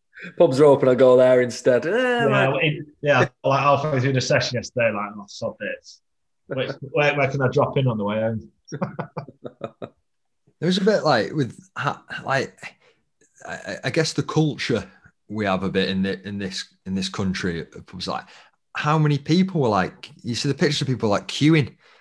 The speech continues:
Speaker 3: to get in the, in the pubs when they're opening and that yesterday, and then, like, the amount of people I s-, saw driving, you're driving past places, and they sat on, like, um,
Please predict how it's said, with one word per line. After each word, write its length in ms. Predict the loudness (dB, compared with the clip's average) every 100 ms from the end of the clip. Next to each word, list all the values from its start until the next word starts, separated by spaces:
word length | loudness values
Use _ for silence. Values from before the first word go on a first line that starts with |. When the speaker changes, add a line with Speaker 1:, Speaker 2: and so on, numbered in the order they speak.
| _ _ _
Speaker 3:
to 120 | -8 -2
get 160 | 0
in 120 | 0 0
the, 340 | 0 0 -2 -4
in 80 |
the 100 | -4
pubs 300 | 0 0 0
when 100 | -2
they're 160 | 0 2
opening 320 | 2 0 -4
and 100 | -2
that 160 | -4 -2
yesterday, 560 | -2 -4 -6 -4 -4
and 160 | -6 -4
then, 320 | -4 -4 -8 -16 _ _ -8
like, 100 | -4
the 60 |
amount 220 | -2 -2 -2
of 40 |
people 300 | -2 -2 0
I 80 | 0
s-, 320 | -2 -6 -8 -6
saw 340 | -2 0 0
driving, 460 | 0 0 0 -4 -8
you're 80 | -6
driving 280 | -4 -4 -6
past 280 | -8 -8
places, 540 | -6 -4 -4 -6 -10 -14 -20 -20 _ _ _
and 100 | -10
they 60 | -4
sat 240 | -2 0
on, 100 | 0
like, 460 | 0 0 0 -4 -4
um, 560 | 0 0 0 -4 -8